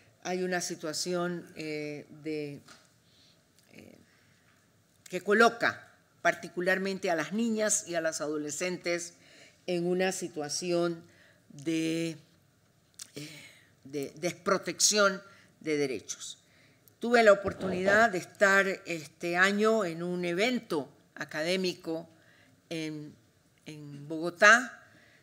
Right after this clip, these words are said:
y precisamente el punto a, a, de, de, de la temática era, eh, cómo están siendo, eh, atendidas, por un, por un lado, la protección de niñas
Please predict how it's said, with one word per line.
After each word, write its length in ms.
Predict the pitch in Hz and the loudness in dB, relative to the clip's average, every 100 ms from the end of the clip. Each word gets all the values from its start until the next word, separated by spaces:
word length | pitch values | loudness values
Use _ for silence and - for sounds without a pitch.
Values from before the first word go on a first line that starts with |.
| _ | _
y 120 | - | -16
precisamente 1120 | - 185 190 226 - 240 226 214 220 233 - 190 | -6 -4 -2 0 2 2 0 -4 0 0 0 -8
el 140 | 180 | -10
punto 680 | - 220 240 233 233 233 214 | -12 -6 -4 0 2 2 2
a, 360 | 170 175 170 - | -6 -8 -10 -12
a, 360 | 165 160 156 127 64 85 - | -14 -14 -14 -16 -20 -20 -20
de, 240 | 165 170 160 | -14 -12 -12
de, 420 | 151 160 143 95 | -14 -12 -12 -14
de 120 | 156 165 | -14 -10
la 200 | 156 156 | -10 -10
temática 800 | 170 208 214 - - 214 202 - - - _ _ - | -2 -2 -2 -2 2 2 0 -8 -20 -20 _ _ -8
era, 500 | 180 185 185 175 - | -2 0 0 -4 -8
eh, 340 | 175 165 165 147 - _ _ _ _ _ | -10 -8 -10 -14 -20 _ _ _ _ _
cómo 420 | 269 269 285 285 - | -2 0 0 -2 -6
están 380 | 180 - 202 196 | -12 -6 -4 0
siendo, 720 | 220 220 202 196 202 190 - _ _ _ _ _ _ _ _ | 0 0 -4 -2 -2 -4 -10 _ _ _ _ _ _ _ _
eh, 240 | 175 160 - | -14 -14 -8
atendidas, 960 | - - 190 196 269 285 311 302 - - | -8 -4 -4 0 4 6 6 4 -4 -6
por 140 | 180 170 | -8 -10
un, 180 | 185 - _ - | -12 -16 _ -16
por 160 | 165 | -12
un 240 | 180 190 196 | -10 -6 2
lado, 320 | 214 226 233 | 4 4 0
la 240 | 190 185 | -4 -6
protección 880 | 196 190 - - - 277 277 170 139 - - | -6 -8 -8 0 2 4 4 2 -2 -14 -10
de 400 | 180 175 180 - | -4 -2 -2 -8
niñas 640 | 196 208 208 202 196 - | -6 -4 0 0 0 -4